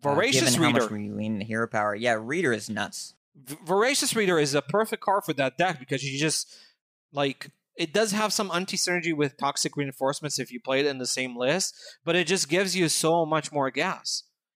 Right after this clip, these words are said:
Speaker 2: And the thing is, they have to kill the Reader. Sometimes you just, sometimes you put so much pressure on them that they have to leave the Reader up for another turn, that, which means three more burn cards are coming your way.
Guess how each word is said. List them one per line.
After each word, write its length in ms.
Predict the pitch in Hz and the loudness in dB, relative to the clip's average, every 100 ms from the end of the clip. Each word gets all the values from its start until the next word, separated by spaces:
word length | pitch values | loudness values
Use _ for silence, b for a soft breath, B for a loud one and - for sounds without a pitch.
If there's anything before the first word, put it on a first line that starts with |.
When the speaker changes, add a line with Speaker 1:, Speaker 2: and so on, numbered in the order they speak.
| _ | _
Speaker 2:
And 200 | 196 190 | -4 -2
the 40 | 185 | -2
thing 220 | - 330 | -2 0
is, 180 | 339 139 | 0 2
they 120 | 185 | 0
have 280 | - 349 - | 0 -4 -4
to 80 | - | -10
kill 280 | - 147 | 0 2
the 140 | 131 120 | 2 0
Reader. 480 | 120 175 120 - - _ _ _ _ _ _ | 0 -4 -4 -6 -10 _ _ _ _ _ _
Sometimes 520 | - 254 370 262 151 | -4 -2 0 0 0
you 80 | 143 | -2
just, 260 | 143 202 - B B - | 0 -2 -2 B B -6
sometimes 380 | - 269 320 | -4 0 0
you 80 | 170 | 0
put 180 | - 165 | 0 0
so 120 | 208 | 0
much 220 | 226 208 | 0 -2
pressure 300 | - 175 - | 0 0 2
on 160 | 190 113 | -2 -2
them 200 | 107 101 _ _ _ _ _ | -10 -18 _ _ _ _ _
that 240 | 175 165 147 _ _ _ | -4 -2 -4 _ _ _
they 480 | 147 123 135 151 143 | -20 -4 0 2 0
have 280 | 143 180 - | 0 -4 -4
to 80 | 160 | -6
leave 320 | 127 139 147 | -2 -2 -2
the 120 | 139 | -2
Reader 320 | 127 135 123 170 | -2 -2 0 0
up 160 | 208 | -2
for 120 | 131 | -6
another 240 | 120 123 127 | -10 -6 -8
turn, 280 | - 311 - | -4 -6 -4
that, 120 | 123 | -6
which 200 | 131 - | -6 -6
means 200 | 151 123 123 - | -6 -6 -10 -10
three 220 | 135 165 | -4 -2
more 280 | 185 165 175 | 0 2 2
burn 300 | 127 143 220 | 2 0 0
cards 360 | - 117 113 120 | -2 -4 -2 -6
are 60 | |
coming 300 | 117 143 139 | -8 -6 -6
your 200 | 127 127 | -2 -2
way. 260 | 120 180 117 | -2 -4 -4